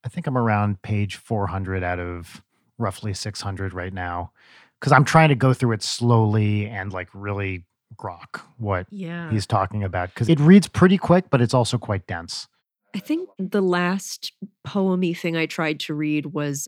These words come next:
Speaker 2: Nabokov's Pale Fire.
Speaker 1: Oh, love it.
Speaker 2: The going back and forth is, like, really difficult for me.
Speaker 1: Yeah. That's definitely a book I tried to start a few times unsuccessfully and then got into it. And I was like, like much of Nabokov,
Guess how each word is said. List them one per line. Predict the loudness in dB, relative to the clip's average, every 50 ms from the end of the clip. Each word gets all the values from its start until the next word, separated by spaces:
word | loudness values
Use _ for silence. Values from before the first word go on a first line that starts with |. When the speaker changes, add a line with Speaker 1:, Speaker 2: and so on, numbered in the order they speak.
| -10
Speaker 2:
Nabokov's | -8 -6 -4 -2 -2 -2 -4 -4 -4 -6 -6 -8
Pale | -8 -8 -8 -8 -8
Fire. | -8 -10 -10 -8 -8 -6 -6 -8 -8 -10 _ _ _
Speaker 1:
Oh, | -8 -8 -8 -8 -10 -10 -6
love | -2 -2 -2 -2 -2
it. | -6 -10 -12 _ -6
Speaker 2:
The | -2 0 0 0 0
going | 0 0 0 2 0 0 -2
back | -4 -6 -6 -8 -10
and | -12 -12
forth | -10 -10 -10 -10 -10 -10
is, | -10 -10 -10
like, | -10 -12 -10
really | -10 -10 -10 -8 -10 -10 -10
difficult | -12 -12 -12 -14 -12 -12 -14 -14 -12
for | -10 -8
me. | -8 -8 -8 -8 -10 -10 _ -2
Speaker 1:
Yeah. | -2 -2 -2 -2 -6 -10 _ _
That's | 4 4 4 4 0 2
definitely | 4 4 4 4 4 2 4
a | 4
book | 4 2 2
I | 0 -2
tried | -2 -4 -2 2 4 6 6 6 4 2 0
to | 0 2 2 2 0 -2 -4 -6
start | -8 -8 -6 -2 0 0 0 0 0 -4
a | -8 -8
few | -6 -4 -4 -4
times | -4 -6 -8 -8 -8 -8 -8 -10 -12 -12 -16 _ _ -20 -20 -20 -20 _ _ _ _ 0
unsuccessfully | 2 2 2 2 0 0 0 0 0 0 -2 -4 -4 -2 -2 -2 -4 -6 -4
and | -2 0 0
then | 0 0 -2 -4 -6 -4
got | 0 2 2 2 2
into | 0 -2 -2 -4 -6
it. | -6 -6 -6
And | -6
I | -4
was | -4 -2 -2
like, | -4 -4 -6 -8 _
like | -4 -4 -2 -2 -2
much | -4 -4 -4 -6 -8 -10
of | -10 -10 -10
Nabokov, | -10 -8 -8 -8 -8 -8 -8 -8 -8 -10